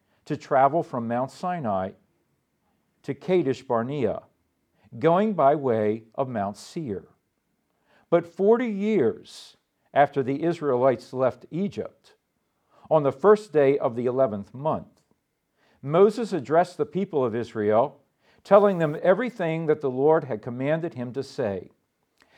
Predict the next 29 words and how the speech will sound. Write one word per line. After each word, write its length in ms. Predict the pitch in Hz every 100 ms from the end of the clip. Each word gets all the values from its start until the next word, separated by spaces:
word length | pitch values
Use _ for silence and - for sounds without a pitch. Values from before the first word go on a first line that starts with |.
| _ 151
This 240 | 165 -
took 340 | - 226 226
place 580 | - 110 95 104 - - _ _ -
after 300 | 143 151 131
he 140 | 160
had 100 | 190
defeated 640 | 196 - 117 107 107 117 - _ -
King 240 | 139 120
Sihon 720 | - 135 160 156 165 175 202 - _ -
of 140 | 139
the 160 | 156 151
Amorites, 760 | 110 101 92 95 110 - - _ _ _
who 120 | 143
ruled 340 | 113 131 156 185
in 120 | 196
Heshbon, 720 | 135 117 - 104 95 98 101 _ _ _ _ _ _ _ -
and 140 | 127
at 200 | 131 131
Edrei 560 | 175 185 117 110 117 110
had 200 | 135 107
defeated 600 | 123 - 165 120 107 101 _ _
King 320 | - 135 123 -
Og 440 | 160 147 104 101 - _ -
of 140 | 117
Bashan, 640 | 120 - - 151 113 90 - _ _ _ _ _
who 140 | 139
ruled 600 | 117 104 120 101 101 110 _ -
in 160 | 123 123
Ashtaroth. 880 | 113 107 - 95 92 73 - _